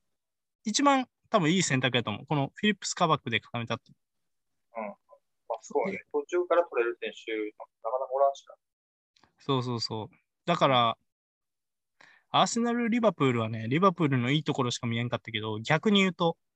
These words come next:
Speaker 1: シーエルではリバプール悪いとこしか出んかったというか、
Speaker 2: あー。
Speaker 1: あ、そう、アーノルド、そう、だから俺はよく言う、アーノルドの控え誰か取って、アーノルドの成長に期待する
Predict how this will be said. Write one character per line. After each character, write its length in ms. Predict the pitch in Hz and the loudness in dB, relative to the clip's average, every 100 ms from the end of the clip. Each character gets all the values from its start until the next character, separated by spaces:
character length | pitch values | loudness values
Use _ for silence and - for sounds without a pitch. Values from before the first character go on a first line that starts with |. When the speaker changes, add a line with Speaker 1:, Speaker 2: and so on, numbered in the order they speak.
| _ - | _ -10
Speaker 1:
シ 240 | - 190 | -2 2
ー 60 | 185 | 4
エ 40 | |
ル 100 | 180 | 4
で 80 | 165 | 2
は 160 | 123 113 | 2 2
リ 100 | 151 | 0
バ 100 | 139 | -2
プ 80 | |
ー 40 | 117 | -2
ル 100 | 113 | 2
悪 200 | 143 175 | 4 4
い 60 | |
と 80 | 147 | 2
こ 100 | - | -4
し 80 | - | -8
か 100 | 117 | -8
出 100 | 113 | -10
ん 60 | 117 | -8
か 80 | |
っ 40 | - | -10
た 100 | _ | _
と 100 | - | -20
い 20 | |
う 40 | - | -8
か、 300 | - - - _ _ _ _ _ - 104 101 104 | -6 -6 -8 _ _ _ _ _ -16 -12 -10 2
Speaker 2:
あ 40 | 139 | 2
ー。 40 | |
Speaker 1:
あ、 60 | - _ _ _ - | 2 _ _ _ -10
そ 220 | - 120 | -4 2
う、 20 | |
ア 80 | 135 | 4
ー 20 | |
ノ 160 | 180 196 | 4 4
ル 40 | |
ド、 400 | 165 135 117 107 _ _ _ _ _ _ | 4 4 4 0 _ _ _ _ _ _
そ 160 | - 127 | -6 -2
う、 20 | |
だ 100 | 160 | 2
か 80 | 143 | 4
ら 100 | 139 | 4
俺 160 | 185 | 4
は 240 | 185 175 175 | 2 0 -2
よ 300 | - 165 151 | -6 -10 -6
く 260 | 127 117 _ _ - | -4 -4 _ _ -8
言 240 | 117 110 | -6 -6
う、 20 | 110 _ _ | -8 _ _
ア 140 | 135 151 | 2 4
ー 20 | |
ノ 140 | 160 | 4
ル 60 | 143 | 2
ド 120 | 117 | -2
の 120 | 113 | -6
控 340 | - - 135 123 | -12 0 2 2
え 40 | |
誰 160 | 113 123 | 0 -4
か 100 | - | -8
取 140 | 117 | -12
っ 40 | |
て、 100 | - | -2
ア 80 | 120 | 2
ー 40 | 147 | 4
ノ 100 | 165 | 2
ル 80 | 151 | 2
ド 260 | 143 139 - | 0 0 -2
の 140 | 190 | -2
成 240 | 170 165 151 | -2 -2 -2
長 460 | - 151 147 156 _ - | 0 2 2 -2 _ -8
に 100 | 151 | -8
期 100 | - | -4
待 140 | 151 | -4
す 140 | 147 151 | -4 -4
る 200 | 147 | -6